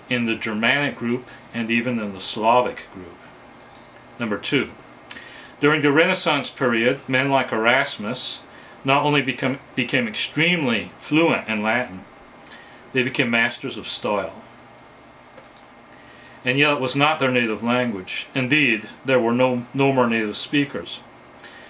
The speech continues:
Latin s-, had survived its own funeral.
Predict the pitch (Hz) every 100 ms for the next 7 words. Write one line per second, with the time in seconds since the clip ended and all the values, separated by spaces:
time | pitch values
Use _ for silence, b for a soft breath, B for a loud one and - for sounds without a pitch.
0 | B B 135 151 160 - 170 139 135 131
1 | 123 123 127 113 107 123 110 107 - 147
2 | 131 104